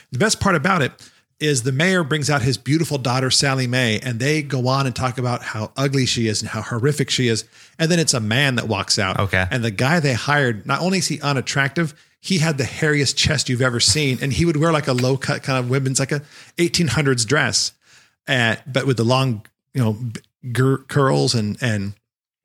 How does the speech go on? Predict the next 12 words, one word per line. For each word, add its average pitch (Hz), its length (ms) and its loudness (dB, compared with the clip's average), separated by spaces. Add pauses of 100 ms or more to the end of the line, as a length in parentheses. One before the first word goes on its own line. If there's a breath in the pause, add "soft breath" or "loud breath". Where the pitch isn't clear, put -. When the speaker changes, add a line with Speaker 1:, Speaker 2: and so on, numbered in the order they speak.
(180)
Speaker 1:
it 185 100 2
was 175 160 2
hysterical, 139 640 0
just 143 180 0
Speaker 2:
Yeah. 85 100 2
Speaker 1:
a 78 60 0
cross-dressing 127 560 -2
bit 135 240 -2
from 113 260 -4
whenever. 123 400 0 (400 loud breath)
And, 135 260 2
uh, 113 200 2